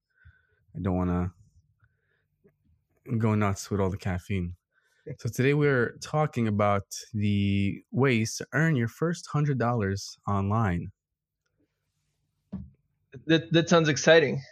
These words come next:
Speaker 2: Almost as exciting as making your first one cent online.
Speaker 1: I, I think one, making your first one cent online is probably a little more exciting than the hundred dollars, 'cause by then you've made, uh, plenty of, like, transactions,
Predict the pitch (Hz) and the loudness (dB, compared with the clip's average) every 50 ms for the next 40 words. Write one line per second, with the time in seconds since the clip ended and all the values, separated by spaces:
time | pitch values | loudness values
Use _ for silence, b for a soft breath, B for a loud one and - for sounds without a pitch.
0 | b b b b b b b b b _ _ - - 165 170 175 143 143 175 151 | b b b b b b b b b _ _ 0 2 6 6 6 6 6 6 4
1 | 165 - - - 170 160 160 160 156 143 143 151 151 - - 156 147 143 139 - | 4 4 4 4 4 6 6 4 2 2 2 2 0 0 0 0 0 0 0 0
2 | - 165 151 127 - 143 156 156 139 - - 151 156 - 147 147 147 - - - | 0 0 0 2 2 4 4 2 2 0 -4 -4 -2 -2 -4 -4 -6 -10 -12 -14
3 | 147 - - - _ _ _ _ _ _ _ _ _ _ _ _ _ - 160 156 | -16 -18 -20 -20 _ _ _ _ _ _ _ _ _ _ _ _ _ -20 -20 -14
4 | - - 190 127 117 - _ - - 117 117 113 - 120 117 117 - - - 117 | -8 -4 -2 -2 -2 -4 _ -4 -2 0 0 0 0 -2 -2 -2 -4 -6 -4 -2
5 | 113 117 117 - - - 117 117 117 117 - - 113 110 107 104 101 101 101 - | 0 0 0 -2 -2 -2 0 0 0 0 0 0 0 0 0 0 0 -2 -4 -4
6 | - 110 101 104 - - - 98 98 95 95 - - 98 92 95 - 87 87 87 | -4 -4 -4 -4 -4 -4 -4 -2 -2 -2 -2 -4 -4 -4 -4 -2 -2 -2 -2 0
7 | 87 87 90 90 90 87 87 - - - 104 101 101 107 117 127 135 147 135 131 | 0 0 0 0 -2 -4 -6 -6 -4 -4 -2 -2 0 0 0 0 2 2 0 0
8 | 131 127 - - 113 110 107 107 104 98 95 92 95 90 - 104 101 92 92 85 | -2 -2 -2 -2 -2 -2 -2 -2 -2 -2 -4 -4 -4 -6 -6 -8 -8 -6 -6 -4
9 | 95 92 90 90 90 90 87 - - - 92 92 - _ _ _ _ _ _ _ | -4 -2 -2 -2 -2 -4 -6 -6 -8 -8 -8 -8 -10 _ _ _ _ _ _ _
10 | _ - 110 107 104 107 120 123 120 117 110 101 107 107 104 104 87 - - 131 | _ -2 0 0 2 2 2 2 2 2 2 2 0 0 0 0 -2 -2 -4 -6
11 | - - - - 117 110 107 104 92 98 92 87 - _ _ _ _ _ _ _ | -6 -4 -2 -2 0 0 0 0 0 -2 -2 -4 -4 _ _ _ _ _ _ _
12 | _ _ _ _ _ _ _ _ _ _ - - - 110 104 101 95 101 92 92 | _ _ _ _ _ _ _ _ _ _ -8 -2 -2 0 0 0 0 0 0 -2
13 | 92 - - 95 87 90 90 - | -4 -6 -6 -6 -6 -6 -6 -10